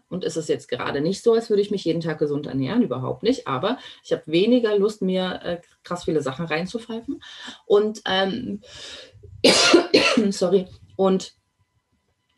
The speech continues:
es ist auch so, dass ich jetzt, nachdem der stressige Oktober vorbei ist, mehr Gelegenheit habe, auch mich zu bewegen und spazieren zu gehen.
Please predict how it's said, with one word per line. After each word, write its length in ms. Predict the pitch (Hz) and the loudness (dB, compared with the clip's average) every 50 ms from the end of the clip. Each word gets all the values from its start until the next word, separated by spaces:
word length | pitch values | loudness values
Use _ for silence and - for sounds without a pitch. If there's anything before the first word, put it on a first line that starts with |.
| - - - - 165 - | -16 -16 -16 -20 -14 -8
es 140 | - 160 - | -6 -4 -4
ist 100 | 190 190 | -2 0
auch 140 | - - - | 0 -2 2
so, 160 | - 190 190 | 4 4 6
dass 160 | 190 185 185 - | 6 4 2 0
ich 140 | - 185 | -4 0
jetzt, 180 | - 170 160 - | 0 -2 -2 -2
nachdem 420 | 165 165 165 - - 170 180 180 | -4 -4 -4 -2 -2 -2 0 2
der 380 | 160 156 151 147 143 - - _ _ _ _ - | 2 2 2 0 -2 -6 -12 _ _ _ _ -16
stressige 500 | - - - - 175 190 - 175 156 147 | -16 -10 -2 -2 -2 0 0 0 2 2
Oktober 340 | 151 - - 185 - 170 175 | 0 0 -4 -2 -2 -2 0
vorbei 300 | - 165 - 135 147 151 | 0 0 0 2 0 0
ist, 120 | 160 160 | 0 0
mehr 220 | 156 151 160 165 165 | 0 2 2 2 4
Gelegenheit 640 | - 160 156 160 165 160 160 156 160 151 - - | 2 0 2 2 0 0 -2 -4 -4 -6 -8 -6
habe, 280 | 170 156 156 156 147 - | -4 -4 -2 -2 -4 -4
auch 160 | - 147 - | -6 -8 -8
mich 160 | 160 139 - - | -10 -12 -12 -14
zu 100 | - 143 | -10 -8
bewegen 360 | 151 143 143 156 156 151 147 | -6 -2 0 0 0 0 -2
und 120 | 139 135 | -6 -6
spazieren 400 | - - 127 - - 156 160 151 | -8 -10 -10 -6 0 0 0 0
zu 140 | 151 - - | 0 -6 -10
gehen. 240 | - - - - - | -10 -10 -12 -12 -16